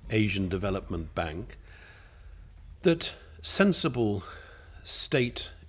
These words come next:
interventions had been a, a very important and key element in Asia's economic takeoff. Asian countries had typically invested in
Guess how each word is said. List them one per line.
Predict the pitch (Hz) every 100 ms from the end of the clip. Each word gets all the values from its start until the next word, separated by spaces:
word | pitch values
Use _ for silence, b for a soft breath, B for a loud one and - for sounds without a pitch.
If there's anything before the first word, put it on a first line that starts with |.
| -
interventions | 117 107 110 135 139 - 92 - - - - - -
had | 110 95
been | 92 98 92 90 92 b b - -
a, | - -
a | 120
very | 113 196 156 113
important | 110 - 135 117 - 95
and | 95 90
key | - 127 110 -
element | 110 98 78 69 - - b b b -
in | 101 -
Asia's | 104 101 95 90
economic | 101 - 98 90 85 -
takeoff. | 104 92 - - - - - B B B B B B B B B B B
Asian | 156 185 151 139
countries | 123 127 113 - 110 -
had | 104 -
typically | - - 117 - 85 80 - - - -
invested | 113 110 107 123 - - 101 95
in | 92 90